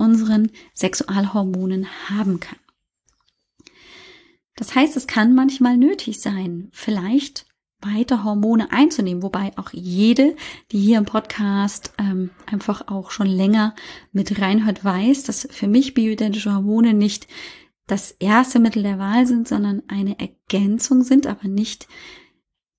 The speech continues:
das alleinige Therapieziel sein können, weil ich damit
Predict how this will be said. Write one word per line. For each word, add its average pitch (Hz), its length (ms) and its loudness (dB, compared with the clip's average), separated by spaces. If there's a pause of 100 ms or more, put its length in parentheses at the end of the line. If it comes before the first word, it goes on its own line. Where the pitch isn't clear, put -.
das - 340 -4
alleinige 196 560 2
Therapieziel 202 720 0
sein 160 220 -8
können, 170 300 -12 (100)
weil 185 420 0
ich - 140 -8
damit 208 440 -2